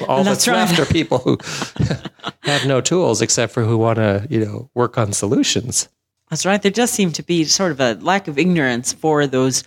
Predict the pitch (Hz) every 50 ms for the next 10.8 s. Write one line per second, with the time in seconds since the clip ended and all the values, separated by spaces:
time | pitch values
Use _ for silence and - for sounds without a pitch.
0 | - - - - _ - 202 226 285 269 - 202 - - - 156 151 139 127 -
1 | - _ _ - 196 185 190 190 185 - - _ - 165 170 160 156 - - _
2 | - - - 240 226 202 196 - - 175 143 156 165 160 156 151 151 147 - _
3 | _ - - 165 - - 226 214 - - 185 170 160 202 233 233 190 165 156 156
4 | 151 143 - 185 175 175 175 - - 165 139 139 131 - - 170 190 190 - 170
5 | 147 - - - 147 135 135 127 127 135 165 165 156 147 143 135 131 127 120 -
6 | - - 151 151 147 139 - - - 135 131 123 120 - - - - - - -
7 | 131 131 123 113 117 117 - - - - 117 113 117 113 - - - - - -
8 | _ _ _ _ _ - - 123 123 120 120 113 113 113 117 120 117 117 135 143
9 | - - - - - - - - - - - 120 117 113 120 117 110 - - -
10 | 127 123 113 - - 113 107 - _ - 104 101 76 95 120